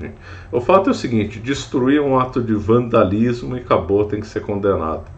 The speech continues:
Agora, ainda bem que ele não elogiou o Talibã, né? Eu já ia ficar preocupado. Ai, de novo, imaterialidade. Ai, imaterialidade. Eles têm que colocar o materialismo dialético, a farsa do materialismo dialético.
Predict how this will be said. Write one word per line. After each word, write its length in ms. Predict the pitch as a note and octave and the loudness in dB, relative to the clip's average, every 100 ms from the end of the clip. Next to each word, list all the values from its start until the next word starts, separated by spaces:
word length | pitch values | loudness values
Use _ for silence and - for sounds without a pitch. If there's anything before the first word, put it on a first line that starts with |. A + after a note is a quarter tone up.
| - - - - - - | -20 -20 -20 -20 -20 -10
Agora, 320 | - F#2+ G#2 B2 | 0 4 6 6
ainda 180 | C3 | 4
bem 220 | - - A#2+ | 4 4 4
que 100 | C#3+ | 2
ele 80 | |
não 80 | C#3 | 2
elogiou 460 | C3 C3 C3 A2 G#2 | 2 6 4 4 0
o 40 | |
Talibã, 560 | - A2 B2 F2 E2+ E2 | 2 0 0 0 -2 -2
né? 180 | E2+ F2+ - - - - | -4 -6 -10 -20 -18 -6
Eu 140 | E2+ | -4
já 100 | F#2 | -2
ia 40 | G2 | -2
ficar 200 | - G2 | -2 -4
preocupado. 640 | - G2 - - - - - - - - - - - - - | -2 -6 -6 -4 -4 -6 -16 -20 -20 -18 -18 -18 -18 -18 -4
Ai, 200 | C#3 D#3 | 0 0
de 180 | B2 C#3+ | 2 0
novo, 300 | C3 D3 B2 | 2 0 2
imaterialidade. 1600 | B2+ A2+ A#2 - A2+ A#2 A2+ F#2+ F#2+ G2 A2 A2 F#2 E2+ G2+ G2 | 2 2 0 0 6 6 6 2 2 4 4 4 0 -8 -12 -10
Ai, 160 | G#2+ C3 | -6 -4
imaterialidade. 840 | G#2+ A2 A#2 A2 G#2+ G#2 G2+ G#2 | -4 -4 -2 2 2 2 2 2
Eles 180 | A#2 A#2 | 0 0
têm 180 | - E3 | 0 0
que 80 | A3 | 2
colocar 540 | C3 B2+ - G#2+ A2+ | 4 4 4 4 6
o 180 | A2 G2 | 6 4
materialismo 800 | G2+ - G#2 G2+ F#2+ G#2 F#2+ F#2+ | 0 2 4 4 4 -2 -2 -4
dialético, 720 | F#2 F#2 F2 G2 F2+ - F2+ - - - | 0 0 2 0 0 -2 -4 -4 -20 -4
a 120 | - | -4
farsa 680 | - - A2 A2+ G2 - G2 | -4 2 6 6 2 -4 -4
do 140 | F#2 | -2
materialismo 840 | F#2+ F#2+ F#2+ F#2 F2+ F2+ F#2+ F#2 F2 | -2 -4 -2 0 0 0 -2 -4 -4
dialético. 840 | F2+ E2+ E2 E2+ G2 - - - | -2 -2 -2 -2 -4 -6 -14 -18